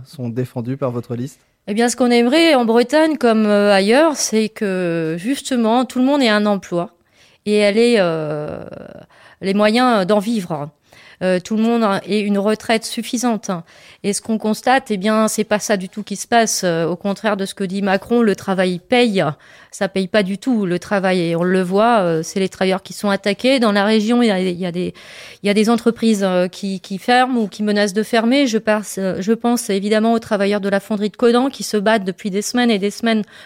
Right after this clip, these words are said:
Speaker 2: pour maintenir leurs emplois, qui sont d'ailleurs les premiers combattants contre le chômage. Eh bien, euh, voilà, euh, nous, ce qu'on aimerait, c'est, euh,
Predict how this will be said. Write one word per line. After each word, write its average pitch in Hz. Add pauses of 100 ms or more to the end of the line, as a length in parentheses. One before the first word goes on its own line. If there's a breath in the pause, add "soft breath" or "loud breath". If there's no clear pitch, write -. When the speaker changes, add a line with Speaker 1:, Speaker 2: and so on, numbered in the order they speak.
(120 loud breath)
Speaker 2:
pour 208
maintenir 214
leurs 196
emplois, 214 (360 soft breath)
qui 233
sont 262
d'ailleurs 247
les 208
premiers 254
combattants 247
contre 226
le 233
chômage. 220 (500 loud breath)
Eh 202
bien, 233
euh, 202
voilà, 233
euh, 185
nous, 220
ce 220
qu'on 226
aimerait, 214
c'est, 214
euh, 180